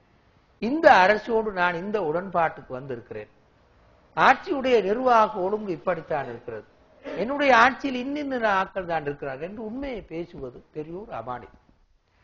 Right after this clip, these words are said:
மக்களுக்கு பொய்யை சொல்லி சொல்லி ஏமாற்றுவது மிகப்பெரிய ஒரு துரோகம், ஒரு சமூக துரோகம். ஆட்சி, ஆட்சி பற்றிய பொய்களை சொல்வது, ஆட்சியுடைய பொருளாதாரம் பற்றி பொய்களை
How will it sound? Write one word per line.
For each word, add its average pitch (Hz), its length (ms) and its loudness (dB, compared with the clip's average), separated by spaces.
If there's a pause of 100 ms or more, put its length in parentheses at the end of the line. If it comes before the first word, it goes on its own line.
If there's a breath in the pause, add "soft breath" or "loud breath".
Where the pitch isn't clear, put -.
(260)
மக்களுக்கு 269 540 6
பொய்யை 294 420 4
சொல்லி 285 300 -4
சொல்லி 247 260 -4
ஏமாற்றுவது 196 920 0
மிகப்பெரிய 208 540 -6
ஒரு 208 180 -16
துரோகம், 180 400 -2
ஒரு 147 160 -14
சமூக 240 440 -4
துரோகம். 180 520 -8 (1800)
ஆட்சி, 175 640 0
ஆட்சி 180 360 -2
பற்றிய 170 360 -4
பொய்களை 170 500 -4
சொல்வது, 123 320 -8
ஆட்சியுடைய 135 400 -10
பொருளாதாரம் 180 640 4
பற்றி - 280 -8
பொய்களை 143 320 -10